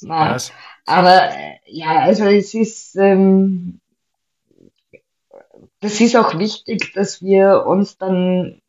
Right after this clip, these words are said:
Speaker 1: im Team Zeit nehmen und auch einmal fragen, hey, hat's in der letzten Woche irgendwas gegeben, was gar nicht gepa-, gepasst hat? Oder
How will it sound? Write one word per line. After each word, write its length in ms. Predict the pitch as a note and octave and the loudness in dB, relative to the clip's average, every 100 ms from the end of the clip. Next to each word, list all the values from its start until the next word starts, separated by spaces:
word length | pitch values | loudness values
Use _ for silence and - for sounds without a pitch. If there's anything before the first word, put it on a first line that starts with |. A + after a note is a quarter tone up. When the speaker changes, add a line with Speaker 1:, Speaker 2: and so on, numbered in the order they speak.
| _ _ _ _ _ | _ _ _ _ _
Speaker 1:
im 340 | F3 G3 F#3+ - | 0 0 0 -6
Team 640 | - G#3 G#3+ G#3 G3 F#3+ _ | -2 4 8 8 4 -4 _
Zeit 400 | - C#3 D3+ D#3+ | -10 -2 -2 -2
nehmen 500 | F#3 F3+ F3 F3+ F3 | -2 0 2 0 -2
und 320 | - F3 F3 - _ _ _ _ _ _ _ _ _ | -2 -4 -6 -12 _ _ _ _ _ _ _ _ _
auch 180 | - F3 | -8 -2
einmal 420 | G3+ F#3+ E3+ F3 D#3+ | 2 4 4 2 -2
fragen, 480 | - A#2+ C#3+ F3+ | 0 2 2 0
hey, 580 | F3+ - F3 F3 F3 - _ _ _ _ _ _ _ _ | -2 -2 0 2 2 -4 _ _ _ _ _ _ _ _
hat's 600 | _ - F#3 F3 - - | _ -14 -12 -12 -14 -6
in 200 | F#3+ E3 | -4 0
der 100 | F3 | 2
letzten 480 | F3 D#3 - E3+ D#3 | 2 0 -2 -8 -6
Woche 280 | D3 - D#3 | -6 -6 -4
irgendwas 520 | E3 E3+ D#3+ E3 - | -2 -4 -6 -10 -10
gegeben, 460 | E3+ - D#3 D#3 | -18 -16 -12 -10
was 220 | D#3 D#3 - | -10 -12 -10
gar 180 | B2+ F3+ | -4 -4
nicht 220 | F#3+ _ | -4 _
gepa-, 260 | _ C#3+ - - | _ -20 -20 -20
gepasst 640 | D3+ C3+ A2+ C3 - - | -14 -8 -8 -8 -16 -20
hat? 300 | C3 C3 - | -20 -18 -14
Oder 400 | B2 C#3 C#3 | -8 -6 -8